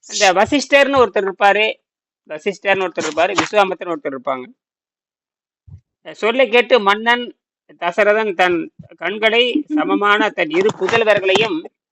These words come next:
ஆ, ஆசிரியர் சொன்னால் மன்னனே இறங்கி வந்து தன் குழந்தைகளை அனுப்பிச்சு வைக்கிறான். அந்த அளவுக்கு தகுதி உள்ளவனா இருக்கணும். ஆசிரியர் சொல்றதை மன்னவன் கேட்கணும், மன்னவன் சொல்றதை ஆசிரியர்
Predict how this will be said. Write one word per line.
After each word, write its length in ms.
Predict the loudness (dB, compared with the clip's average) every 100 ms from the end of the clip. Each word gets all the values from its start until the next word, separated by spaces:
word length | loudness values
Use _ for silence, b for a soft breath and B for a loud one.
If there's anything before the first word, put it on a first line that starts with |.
| _ _ _ _ _ _ _ _ -20 -20 -20 _ -10
ஆ, 420 | -4 -2 -4 -8
ஆசிரியர் 560 | -8 -4 -2 2 4 4
சொன்னால் 680 | 2 0 4 4 4 0 -6 _ _ _ -16
மன்னனே 500 | -2 0 2 0 2
இறங்கி 300 | 2 2 0
வந்து 200 | 0 -2
தன் 200 | -8 -10
குழந்தைகளை 420 | -10 -6 -4 -2 -4
அனுப்பிச்சு 140 | -4
வைக்கிறான். 320 | -4 -2 -2 -4
அந்த 220 | -4 2
அளவுக்கு 300 | 4 2 0
தகுதி 320 | 0 2 2 0
உள்ளவனா 380 | 0 0 -2
இருக்கணும். 280 | -4 -12 -18 _ _ _ _ _ _ _ _ _ _ -20 -20 _ _ _ _ -20 _ _ _ _ _ _ _ _ _ _ _ -6
ஆசிரியர் 480 | 2 2 4 2
சொல்றதை 400 | 2 2 2 2
மன்னவன் 380 | 2 0 0 -2
கேட்கணும், 480 | -2 -2 -2 -10 -12
மன்னவன் 400 | -10 -6 -4 -4 -6
சொல்றதை 280 | -6 -2
ஆசிரியர் 380 | 0 0 -4 -8